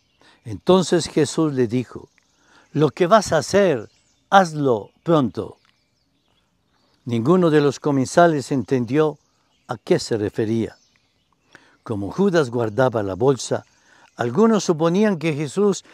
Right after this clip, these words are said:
le encargaba comprar lo necesario para la fiesta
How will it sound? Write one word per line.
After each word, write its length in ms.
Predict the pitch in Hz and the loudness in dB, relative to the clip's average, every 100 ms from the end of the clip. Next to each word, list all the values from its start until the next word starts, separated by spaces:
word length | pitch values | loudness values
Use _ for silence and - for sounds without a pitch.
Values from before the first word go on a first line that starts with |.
| - - | -14 2
le 200 | 143 139 | 4 4
encargaba 760 | 131 156 147 147 202 190 170 - _ | 4 4 4 6 6 6 2 -4 _
comprar 500 | - 160 127 180 202 | 4 4 6 6 6
lo 140 | 180 151 | 4 2
necesario 800 | 131 - 135 185 190 170 165 151 _ _ - | 0 -4 0 4 4 6 2 2 _ _ 6
para 220 | 180 156 | 6 6
la 140 | 139 | 2
fiesta 580 | - 175 175 - 156 | 2 2 2 2 0